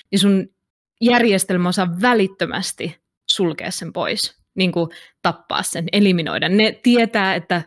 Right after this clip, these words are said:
hei, tämä on nähnyt ennenkin tämän proteiinia, ja mä tiedän, että se on tosi heikko tällä kullalla päällystetylle luodille,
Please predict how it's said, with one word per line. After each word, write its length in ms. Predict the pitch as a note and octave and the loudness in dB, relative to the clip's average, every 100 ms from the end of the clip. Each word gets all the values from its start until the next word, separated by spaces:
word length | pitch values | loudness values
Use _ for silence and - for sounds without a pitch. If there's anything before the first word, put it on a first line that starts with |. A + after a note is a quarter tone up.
| - | -2
hei, 160 | F#3+ F#3 | -2 0
tämä 240 | A3 G#3+ | 2 2
on 80 | F#3+ | 2
nähnyt 240 | F#3+ G3 | 0 2
ennenkin 340 | G3 F3+ E3 D#3+ | 0 0 -2 0
tämän 160 | G3+ | 0
proteiinia, 680 | F#3 E3 D#3 D#3+ D#3+ E3 E3 | 0 -2 -2 -2 0 0 0
ja 260 | E3+ E3+ | 0 0
mä 100 | F3+ | -2
tiedän, 340 | F3 F#3 E3+ E3+ | -2 0 0 -2
että 160 | - | -6
se 120 | F3 G3 | -2 -2
on 120 | F3+ | 0
tosi 260 | F#3 F3 | 0 0
heikko 440 | F3+ E3+ D#3+ F3 D#3+ - - - _ _ _ | 0 0 -2 -6 -6 -10 -18 -20 _ _ _
tällä 380 | F3 E3+ E3+ D#3+ - _ _ _ _ _ | -2 2 2 0 -6 _ _ _ _ _
kullalla 640 | G#3+ G3+ F#3+ F#3 F#3 F3+ F3+ - | 0 2 4 4 2 2 -2 -2
päällystetylle 920 | G3+ F3+ F3+ F3+ - F3 F#3 F3+ F3 | 2 4 2 0 -2 -2 0 2 2
luodille, 720 | E3+ F#3+ F3 F3 - F#3+ G#3 | 2 2 2 -2 -4 -2 -2